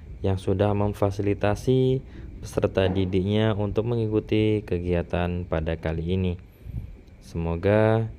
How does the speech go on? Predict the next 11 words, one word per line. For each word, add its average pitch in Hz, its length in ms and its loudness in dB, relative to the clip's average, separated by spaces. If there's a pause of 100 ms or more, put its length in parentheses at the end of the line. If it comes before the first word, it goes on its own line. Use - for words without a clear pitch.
(440)
kakak-kakak 107 560 2
pembina 123 720 2
semuanya 101 560 0
mendapatkan 87 720 -2
pahala 104 640 0 (960)
dan 110 240 4
selalu 117 400 2
diberikan 95 480 2
kesehatan 95 1040 -2 (880)
dan 95 160 2
kesabaran 92 800 2